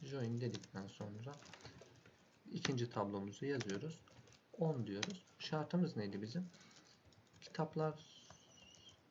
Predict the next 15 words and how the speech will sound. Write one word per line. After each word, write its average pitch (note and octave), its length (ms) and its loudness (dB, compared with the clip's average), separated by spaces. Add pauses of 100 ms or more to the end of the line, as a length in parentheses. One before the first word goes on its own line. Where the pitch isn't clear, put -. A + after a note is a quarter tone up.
(2250)
kitapların D3 640 4 (1160)
yazar C3 500 2
I F#2+ 100 -4
D'si, - 280 -4 (1600)
yazarın B2+ 600 4 (1040)
yazar A2+ 480 4
I G2 40 -2
D'sine E3 340 0
eşit B2 320 0
olanlar G2 360 -2 (320)
dedikten D#3+ 460 4
sonra B2 320 -2 (120)
union D3 480 8
yapısını C3 480 0
burada G2+ 240 0